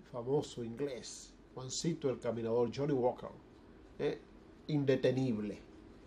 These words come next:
Nadie lo detiene. El covid diecinueve aquí y en otros lugares del mundo. Mientras aquí lo que hacemos es bla, bla, bla, bla, bla, bla, hablar mucho, que hay veinte mil vacunas, que llegan,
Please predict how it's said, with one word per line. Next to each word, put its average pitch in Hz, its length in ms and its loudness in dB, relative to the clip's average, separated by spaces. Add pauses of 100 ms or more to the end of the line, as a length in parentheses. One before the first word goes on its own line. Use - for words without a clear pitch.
(200)
Nadie 147 560 10
lo 120 120 8
detiene. 107 580 0 (680)
El 139 100 -4
covid 131 220 -2
diecinueve 123 420 0
aquí 240 480 6 (580)
y 131 120 2
en 123 80 4
otros 151 320 6
lugares 120 400 8
del 107 100 4
mundo. 104 320 2
Mientras 175 460 12
aquí 185 220 2
lo 147 180 8
que 139 60 6
hacemos 147 440 8
es 135 180 6
bla, 123 200 4
bla, 120 180 6
bla, 160 420 8
bla, 120 140 6
bla, 110 220 4
bla, 147 320 10
hablar 120 320 6
mucho, 160 480 8 (320)
que 135 100 8
hay 139 140 12
veinte 127 260 6
mil 123 160 6
vacunas, 160 540 12
que 127 200 8
llegan, 160 360 10